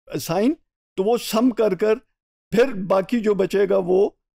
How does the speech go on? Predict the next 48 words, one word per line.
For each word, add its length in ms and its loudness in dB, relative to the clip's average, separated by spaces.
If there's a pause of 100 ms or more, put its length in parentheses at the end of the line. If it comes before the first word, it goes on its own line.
अनयूज्ड 420 -2
कैपेसिटी 520 -4
में 120 -2
होना 220 0
चाहिए 320 -6
कि 120 -6
जब 260 -4
इन 160 -6 (360)
चारों 320 2
को 80 2
हम 120 0
सम 280 -4
करें 300 -2 (420)
तो 80 0
वो 180 2
ट्वेंटी 420 -4
सेवन 520 -4 (480)
हंड्रेड 300 0
एंड 220 0 (240)
एटी 320 0
यूनिट्स 480 -4
का 220 -2 (440)
टोटल 360 2
आए 180 2
जो 200 -6
कि 160 0
कैपेसिटी 800 -6
के 160 -2
बराबर 460 -4
होना 220 -8
चाहिए। 400 -18 (400)
इंपॉर्टेंट 580 0
पॉइंट 260 2
जो 140 0
कि 100 0
नोट 320 0
करने 320 -2
के 100 -2
हैं 80 0
वो 160 2
ये, 340 2
एक 220 -4
तो, 240 0
अ, 140 -8
एक 400 -4
कैरिंग 520 -4
कॉस्ट 400 -4
इस, 240 -10